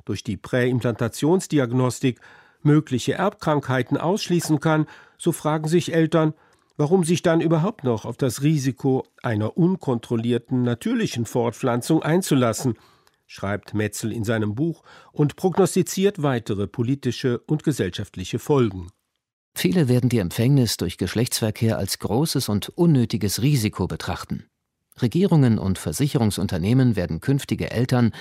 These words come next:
Speaker 2: zu I V F und Embryoauswahl drängen, um zu vermeiden, dass sie große Summen für die lebenslange Behandlung und Betreuung von Kindern mit Erbkrankheiten ausgeben müssen.
Speaker 1: Der Perspektivenwechsel in der Gentechnik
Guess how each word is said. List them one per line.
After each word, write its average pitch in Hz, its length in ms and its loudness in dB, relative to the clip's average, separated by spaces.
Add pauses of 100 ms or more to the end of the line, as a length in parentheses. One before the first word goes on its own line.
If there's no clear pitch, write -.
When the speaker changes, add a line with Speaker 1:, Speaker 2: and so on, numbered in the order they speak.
(240)
Speaker 2:
zu 107 400 0
I 190 100 2
V 107 220 0
F 131 260 -2
und 101 320 -2
Embryoauswahl 113 880 0
drängen, 107 340 4 (360)
um 107 180 0
zu 113 160 -2
vermeiden, 117 560 2
dass 95 180 -4
sie 98 140 -4
große 123 340 -2
Summen 113 400 4
für - 160 -6
die 78 120 -8
lebenslange 104 540 0
Behandlung 110 520 2
und 87 240 -6
Betreuung 117 480 0
von 87 180 -4
Kindern 123 400 2 (260)
mit 120 140 -2
Erbkrankheiten 104 720 -2
ausgeben 90 480 -4
müssen. 82 340 -6 (460)
Speaker 1:
Der 117 60 -4
Perspektivenwechsel 143 1000 0
in 127 100 2
der 120 120 0
Gentechnik 143 680 2